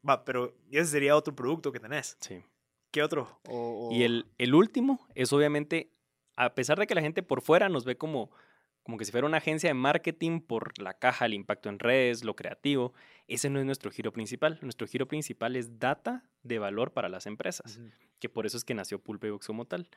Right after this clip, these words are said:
Speaker 2: Tenemos, obviamente tenemos una división de estudios de mercado tradicionales, pero tenemos una nueva, eh, división que vino hace, mm,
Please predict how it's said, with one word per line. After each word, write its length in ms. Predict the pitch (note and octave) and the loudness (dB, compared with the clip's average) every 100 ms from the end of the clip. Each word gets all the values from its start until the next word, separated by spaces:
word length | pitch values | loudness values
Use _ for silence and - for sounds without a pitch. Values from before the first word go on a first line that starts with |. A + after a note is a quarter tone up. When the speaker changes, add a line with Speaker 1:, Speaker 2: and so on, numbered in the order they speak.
| _ - - _ _ _ - | _ -20 -20 _ _ _ -2
Speaker 2:
Tenemos, 420 | C3 C#3 D#3+ D#3+ | 2 2 2 2
obviamente 380 | D3+ D#3 D#3 D3 | 2 2 0 -4
tenemos 340 | B2 C3+ C3+ | -2 -2 -2
una 120 | D3+ | -2
división 260 | D3+ C3 C3+ | -2 0 -2
de 40 | |
estudios 340 | C#3 D3+ D#3+ D#3 | -2 2 2 2
de 80 | B2+ | -2
mercado 320 | G#2 B2 C#3 | -2 0 2
tradicionales, 760 | D3+ C3+ - G#2 D3 - - - _ _ _ _ _ _ | 2 0 -2 -4 -4 -6 -12 -14 _ _ _ _ _ _
pero 240 | C#3 C#3 D#3 | 2 2 2
tenemos 400 | B2 B2+ C#3 D3 | 0 -2 -2 -2
una 180 | C#3 | -2
nueva, 500 | C3+ C3+ C#3+ C#3+ C#3 - | 0 0 0 0 -2 -4
eh, 320 | A#2 G#2 G2+ | -10 -10 -12
división 500 | A2 A2 G#2 A#2 A#2+ | -8 -6 -6 -6 -6
que 140 | C3+ B2 | -6 -6
vino 280 | A#2+ B2 | -6 -6
hace, 420 | A#2+ - C3 A#2+ G#2 | -8 -6 -6 -6 -8
mm, 180 | G2 | -14